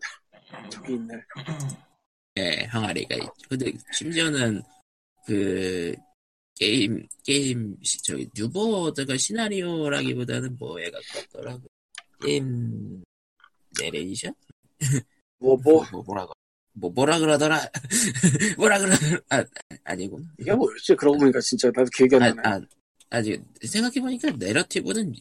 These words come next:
Speaker 2: 앞에 있네. 위에 있네. 그럼 이건 내러티브 상이 아닌데, 뉴버드는.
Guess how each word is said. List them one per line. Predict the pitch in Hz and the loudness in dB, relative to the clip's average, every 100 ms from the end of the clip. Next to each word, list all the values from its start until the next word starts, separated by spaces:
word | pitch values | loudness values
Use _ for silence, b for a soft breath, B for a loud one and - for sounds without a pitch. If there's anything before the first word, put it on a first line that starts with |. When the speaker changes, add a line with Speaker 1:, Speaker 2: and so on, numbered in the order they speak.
| - | -8
Speaker 2:
앞에 | - - 190 | -8 -2 0
있네. | 120 175 151 - _ _ - | 0 0 -2 -4 _ _ -2
위에 | 107 151 | 4 4
있네. | 127 87 139 120 | 4 2 0 0
그럼 | 117 151 | 0 -2
이건 | 135 143 | -2 0
내러티브 | 95 92 113 120 117 | 0 -2 -4 -6 -6
상이 | 120 143 170 | -6 -6 -6
아닌데, | 131 104 131 | -6 -6 -6
뉴버드는. | 80 69 69 69 71 - 71 | -6 -8 -6 -4 -6 -8 -14